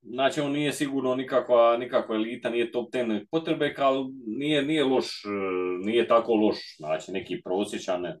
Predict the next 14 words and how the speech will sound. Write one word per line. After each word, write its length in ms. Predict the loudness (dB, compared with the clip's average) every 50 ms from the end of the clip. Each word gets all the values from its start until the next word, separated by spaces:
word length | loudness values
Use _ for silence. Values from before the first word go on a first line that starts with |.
| _ _ _ _ _ _ _ -6
prosječan 360 | -6 -4 -2 -2 -2 -2 0
quarterback 440 | 0 -2 0 0 -2 -2 -2 -2 -2
koji 140 | -2 -2 0
može 300 | 2 0 2 2 0 0
i 100 | -2 -2
trčat, 460 | -4 -4 -2 2 0 0 0 0 0
e, 40 | 0 2 2 2 2 0 -2 -4 _ _ _ _ _
sad 240 | -4 -2 -2 0 0
pitanje, 280 | -2 -4 -2 0 0 0
vjerojatno 300 | 2 4 4 4 4 2
će 120 | -4 -2
ga 160 | -2 -2 0 2
ta 120 | 4 4
ozljeda 880 | 4 4 2 -2 -4 -2 2 2 4 4 4 4 4 2 0 -2 -4